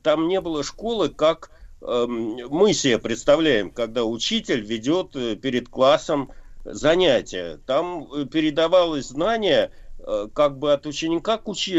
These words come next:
от учителя к ученику непосредственно, понимаете? Значит, то есть как сейчас работает, ну, допустим, э, какой-нибудь, э, этот самый, м, э, аспирант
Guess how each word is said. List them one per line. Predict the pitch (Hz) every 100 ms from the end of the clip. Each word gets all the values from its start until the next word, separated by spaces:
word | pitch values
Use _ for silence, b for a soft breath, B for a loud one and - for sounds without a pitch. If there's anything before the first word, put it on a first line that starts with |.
| 151
от | 123 147 147
учителя | 160 160 160 151 247 233 196
к | 165
ученику | 180 - 202 220 214 202
непосредственно, | 120 117 139 143 190 160 - - 85 76
понимаете? | 71 87 113 185 196 113 80 76
Значит, | 80 90 - -
то | 143
есть | 139
как | 170 165
сейчас | - 143 196 202 185
работает, | 139 131 180 185 165 139
ну, | 139 151
допустим, | 139 - 165 - 160 127 B B -
э, | - 92 123 123
какой-нибудь, | 135 127 170 151 131 135 - b b -
э, | - 120 117 113 113 113
этот | 135 123 123
самый, | 131 104 98 87 b b -
м, | - 78 71 87 110
э, | 107 113 107 131 135
аспирант | 135 147 - 160 156 196 208